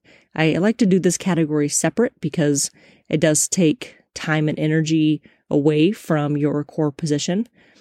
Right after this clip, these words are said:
And so setting it, whether it's a, uh, something, a committee you want to participate in, or a role that you aspire to get to within a professional organization,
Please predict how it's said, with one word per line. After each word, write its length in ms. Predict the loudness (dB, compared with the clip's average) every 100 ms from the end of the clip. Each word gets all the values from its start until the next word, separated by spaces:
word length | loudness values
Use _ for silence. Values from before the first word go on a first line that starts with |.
| _
And 120 | -4
so 80 | 0
setting 340 | 2 2 4 2
it, 180 | -2 -8
whether 380 | -2 2 2 2
it's 180 | 0 -2
a, 480 | 0 0 -2 -6 _ -14
uh, 140 | -12 -10
something, 560 | -6 -4 -2 -2 -4 -8 -16
a 60 | -10
committee 340 | 0 2 4
you 120 | 2
want 160 | 2 2
to 60 | 0
participate 640 | -2 -4 -4 -4 0 2
in, 300 | 2 0 -4 -10 _ _ _
or 300 | -4 -2 -2
a 120 | -2
role 300 | 0 4 4
that 240 | 4 0 2
you 100 | 2
aspire 720 | 0 -2 -2 0 0 -2 -4 -6
to 120 | -4
get 220 | -4 -6
to 300 | 0 2 2
within 300 | 0 0 2
a 80 | 2
professional 460 | 0 -2 -2 -2 -2
organization, 760 | -2 -2 0 -2 0 -2 -2